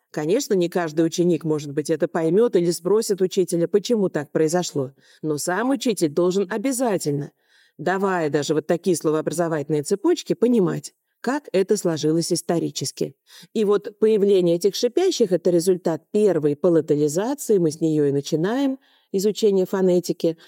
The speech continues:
Она протекала одинаково в русском и в старославянском языке, поэтому результаты её оказались одинаковыми. Но есть такие особенности, которые протекали в поздний прославянский период,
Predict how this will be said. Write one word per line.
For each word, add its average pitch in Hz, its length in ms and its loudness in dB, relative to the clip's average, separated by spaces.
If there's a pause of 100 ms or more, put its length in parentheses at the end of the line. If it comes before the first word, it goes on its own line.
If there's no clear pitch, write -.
(160)
Она 208 300 -2
протекала 160 600 -2
одинаково 165 800 0
в 202 60 -2
русском 226 400 -2
и 233 120 -6
в 190 40 -10
старославянском 214 840 -2
языке, 185 500 0 (280)
поэтому 160 400 0
результаты 160 560 0
её 214 140 2
оказались 160 560 0
одинаковыми. 151 840 -2 (320)
Но 185 100 2
есть 202 260 0
такие 214 300 0
особенности, 240 720 0 (100)
которые 262 460 0
протекали 214 560 0
в - 80 -12
поздний 165 380 2
прославянский 160 640 -2
период, 196 520 2